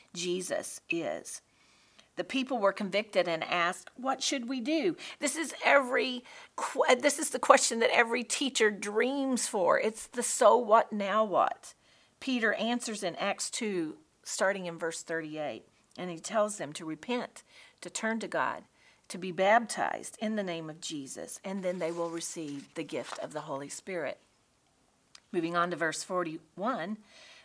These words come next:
"Those who believed what Peter said were baptized and added to the church that day, about three thousand in all."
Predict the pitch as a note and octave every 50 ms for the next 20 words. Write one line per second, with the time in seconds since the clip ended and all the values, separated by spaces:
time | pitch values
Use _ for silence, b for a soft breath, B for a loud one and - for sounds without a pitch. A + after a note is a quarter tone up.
0 | B B F#3+ G3+ G#3+ G#3+ - B3 F3+ G#3 G3+ G#3 A3 A3+ G3+ G#3+ G#3 - - -
1 | - A3 F#3+ G#3 G#3+ - - A3 A3 G3 F3+ D#3 C#3 - D3 F3+ G#3+ A3 - -
2 | - A3+ G#3+ G#3+ G#3 - F3+ D#3+ - - F3 G3 G#3 G3+ G3 - F#3 E3 F3 D#3+
3 | - - G#3 G3+ G3+ - - F#3 D#3 - - E3+ D#3+ D#3 D#3 D#3 B B B B
4 | B B B B3 C#4+ D4 D4+ - - - - G3+ G3+ G#3 G3+ - G3 E3+ D#3+ D#3+
5 | E3 - F3 D#3+ D#3 - - D3+ D3 - - C#3+ C#3+ A#2+ F#2 E2+ B1+ -